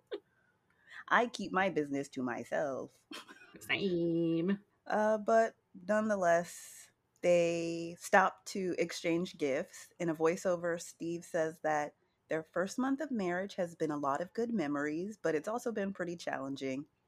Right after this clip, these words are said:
Speaker 1: Every time they come back together after having an issue, they grow stronger. As long as they keep working through their problems and getting back on track, they'll be just fine, just as he said before.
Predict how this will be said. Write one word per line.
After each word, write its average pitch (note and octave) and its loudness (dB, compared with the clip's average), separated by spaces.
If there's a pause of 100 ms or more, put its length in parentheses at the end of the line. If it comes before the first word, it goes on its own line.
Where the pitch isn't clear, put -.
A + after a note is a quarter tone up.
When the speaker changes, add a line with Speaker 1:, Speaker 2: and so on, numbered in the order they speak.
(140)
Speaker 1:
Every A#3+ 4
time G#3+ 2 (340)
they E3+ 4 (440)
come A#3 6
back G#3 4
together E3+ 4
after F3 2
having E3 2
an D#3+ 2
issue, D3+ 0
they D3 2
grow D3+ 2
stronger. B2+ 0 (920)
As D#3+ 4
long E3+ 6
as G3+ 4
they G#3+ 2
keep G#3+ -4
working C#3 0
through A#3+ -2
their C#4 2
problems A3 2
and C3+ -2
getting C#3+ -4
back F#3 2
on A3+ 0
track, F3+ 0
they'll C3 -4
be D3+ -2 (100)
just C#3+ -2
fine, C3 -4 (180)
just - -8
as C3 -6
he C3+ -4 (140)
said B2 -10
before. F3+ -2